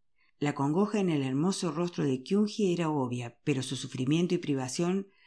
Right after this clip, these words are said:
la habían hecho mejor en cierto sentido. En todos aquellos años, no habían tenido hijos e Isaac había contado a Sunja que eso era lo único que Kyung-hee y Joseph habían querido siempre.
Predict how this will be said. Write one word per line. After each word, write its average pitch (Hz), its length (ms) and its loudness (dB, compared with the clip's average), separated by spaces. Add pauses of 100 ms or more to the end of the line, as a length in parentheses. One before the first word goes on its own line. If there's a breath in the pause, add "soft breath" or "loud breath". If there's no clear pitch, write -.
(240 soft breath)
la 151 160 2
habían 160 320 4
hecho 160 260 0
mejor 147 360 0
en 165 120 0
cierto 135 320 -4
sentido. 113 500 -10 (1080)
En 143 200 0
todos 185 340 2
aquellos 160 460 -2
años, 214 500 0 (180)
no 175 200 4
habían 196 380 4
tenido 175 380 0
hijos 196 600 -2
e 151 120 2
Isaac 170 520 -4
había 160 380 -2
contado 147 420 -2
a 143 60 -2
Sunja 196 520 -2
que 156 240 2
eso 180 220 -2
era 180 240 0
lo 156 160 0
único 170 360 0
que 135 160 -6
Kyung-hee 165 640 -2
y 135 80 -2
Joseph 185 400 -2 (280 loud breath)
habían 139 420 0
querido 117 340 -4
siempre. - 440 -12